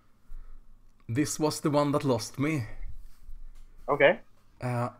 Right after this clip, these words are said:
Speaker 1: efter att ha faktiskt gillat serien redan från början. Många har ju hoppat på där närmare fyran, femman. Men
Speaker 2: Ingen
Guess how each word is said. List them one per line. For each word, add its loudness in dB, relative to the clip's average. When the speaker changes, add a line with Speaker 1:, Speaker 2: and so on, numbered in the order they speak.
Speaker 1:
efter 0
att 2
ha 4
faktiskt 0
gillat 4
serien 4
redan 4
från 2
början. 2
Många 6
har 4
ju 2
hoppat 2
på 4
där 4
närmare 2
fyran, 4
femman. 2
Men 2
Speaker 2:
Ingen 2